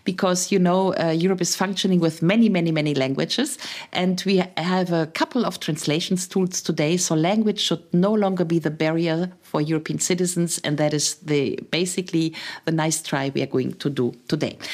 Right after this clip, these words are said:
So, Laszlo, but perhaps you can introduce you a little bit more. I to-, I, I said you were socialist, Socialist Party, Social Democratic Party from Hungary.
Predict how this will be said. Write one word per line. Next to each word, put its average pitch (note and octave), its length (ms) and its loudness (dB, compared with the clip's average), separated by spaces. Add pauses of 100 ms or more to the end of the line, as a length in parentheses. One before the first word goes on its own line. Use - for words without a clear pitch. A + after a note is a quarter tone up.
(220)
So, - 300 0 (240)
Laszlo, G#3+ 320 0
but F#3 200 -2
perhaps A#3+ 400 2
you B3 80 4
can A#3+ 180 2
introduce A3 600 2
you A3 80 4
a G#3 40 4
little C#4 300 4
bit A#3 200 0
more. F3 240 4
I F3 120 -2
to-, F#3+ 200 -2
I, - 200 -2
I G3 100 -4
said A3+ 340 -2
you G#3 100 4
were D#3 320 2
socialist, G#3 720 2
Socialist E3+ 440 -2
Party, F3+ 240 2
Social G#3+ 340 0
Democratic D#3+ 520 -2
Party C#3+ 240 -2
from C3+ 180 -4
Hungary. G#3+ 540 0